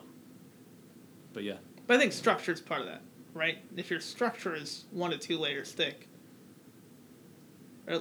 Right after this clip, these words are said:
Speaker 2: just one layer for now, right? Things get done quickly. When your structure is three and four layers thick, like, you know, it goes you, Nate, Bray, someone under Bray, that's when things take such a long time to get things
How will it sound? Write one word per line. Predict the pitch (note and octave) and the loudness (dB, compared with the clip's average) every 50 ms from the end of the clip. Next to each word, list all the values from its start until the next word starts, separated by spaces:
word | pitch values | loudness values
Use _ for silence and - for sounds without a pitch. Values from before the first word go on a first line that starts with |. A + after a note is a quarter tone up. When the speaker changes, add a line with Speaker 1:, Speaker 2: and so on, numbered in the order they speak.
| - D3+ F#3 | 2 2 2
Speaker 2:
just | F3 - F#3+ - - | 2 0 -2 -4 -2
one | F#3+ F#3 F3 E3+ | 0 2 2 2
layer | D3 C#3 C#3 C#3+ | 0 -2 -4 -6
for | C#3+ - - D#3+ | -6 -6 -6 -6
now, | C#3+ C#3 C#3 D3 D#3 - - | -4 -4 -6 -6 -8 -8 -4
right? | E3 D#3 E3+ F3 - - - - - - - - - - - - - | -2 0 0 -2 -2 -8 -16 -20 -20 -20 -20 -20 -20 -20 -20 -2 2
Things | B3+ B3 A3 - | 4 4 6 6
get | F#3 D#3+ | 4 2
done | D#3+ D3 D3 D#3+ | 2 0 -2 -2
quickly. | - - D#3 - - - - - - - - - - - - - - | -2 -4 -4 -2 -4 -8 -12 -12 -14 -18 -20 -20 -20 -20 -20 -10 -4
When | - F3+ E3+ | -2 0 0
your | E3 | 0
structure | - - - G#3 - - - - F3+ | 0 2 2 2 2 2 0 0 0
is | D#3+ - - - | 0 -2 -6 -12
three | - - F#3 F3+ E3 D#3 | -6 0 2 2 2 2
and | D3+ D3+ | -2 -4
four | - G3+ G#3 G3+ E3+ | 0 2 4 4 4
layers | D3 C#3 C#3+ C3 D#3+ - - | 4 2 0 0 -2 -6 -8
thick, | - - B2 - - - - - - - - - - - | -8 -8 -8 -8 -8 -12 -18 -20 -20 -20 -20 -20 -12 -8
like, | D#3 D3+ C#3+ C3+ - - - - - - - - - - - - - - | -6 -4 -4 -6 -8 -10 -16 -20 -20 -20 -20 -20 -20 -20 -20 -20 -16 -12
you | - - | -10 -10
know, | - - - - - - | -10 -10 -12 -16 -12 -8
it | - - | -6 -4
goes | - D3 B2+ - - - | -2 -2 -2 -4 -2 0
you, | F3 E3 D3 C3+ - D3 | 0 0 0 0 -2 -4
Nate, | D3 D3+ D3+ C#3 - - - - - - - - - - - - - - - - | -2 -2 -2 -4 -4 -10 -14 -18 -18 -20 -20 -20 -20 -20 -20 -20 -20 -20 -12 -8
Bray, | - D#3+ - E3+ D#3 C#3+ C3+ A#2 | -8 0 4 6 6 8 6 4
someone | - - - F3+ E3+ E3 | 2 0 2 2 4 2
under | E3 D#3 | 2 0
Bray, | D#3 - - F3 E3 D3 D3 - - - | 0 2 4 6 6 6 4 2 -2 2
that's | - G#3 G#3 G#3 - | 4 6 6 6 4
when | B3 A3 F#3+ | 4 4 4
things | F#3 - F3+ F3 E3+ E3 - - | 4 4 4 2 2 2 -2 -6
take | - - E3+ E3+ - - - | -4 -2 0 0 0 -2 -6
such | - - F3+ E3 - F3 | -8 -6 -6 -4 -4 -6
a | |
long | D#3+ D3 D3 D3 D3+ D3+ - - | -6 -6 -6 -6 -8 -8 -12 -10
time | - E3 D#3 D#3 E3 | -8 -8 -8 -8 -8
to | - | -10
get | - G#3+ - | -10 -12 -12
things | - - - - | -12 -14 -14 -14